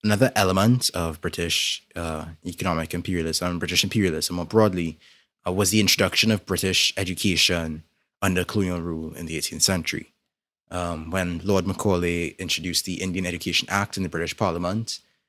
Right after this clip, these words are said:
um, he said, and I quote, "A single shelf of a good European library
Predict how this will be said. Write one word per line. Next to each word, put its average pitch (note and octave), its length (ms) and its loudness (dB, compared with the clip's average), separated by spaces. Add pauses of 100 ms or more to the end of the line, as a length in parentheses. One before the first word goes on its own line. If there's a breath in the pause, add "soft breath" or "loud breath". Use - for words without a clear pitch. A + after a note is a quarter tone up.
(240)
um, F2 420 2
he G2 80 -2
said, G#2 380 4 (140)
and D#2+ 320 -4
I F2 100 -4
quote, - 460 2 (600)
"A - 60 0
single B2 460 10
shelf - 680 6
of F2 120 -2
a F2 80 0
good G2 300 4 (100)
European G#2 960 6
library E2+ 760 -2